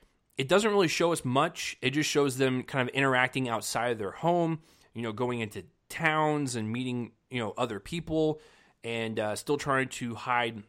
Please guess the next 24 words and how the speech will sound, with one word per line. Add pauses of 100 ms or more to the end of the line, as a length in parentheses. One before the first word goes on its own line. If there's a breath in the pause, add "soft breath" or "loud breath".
(140)
from
these
monsters
that,
uh,
hunt
by
sound.
So (1500 soft breath)
what
I, (100)
what
I
found
interesting
about
the
trailer (500)
is
that (180)
Krasinski
looks
like
he's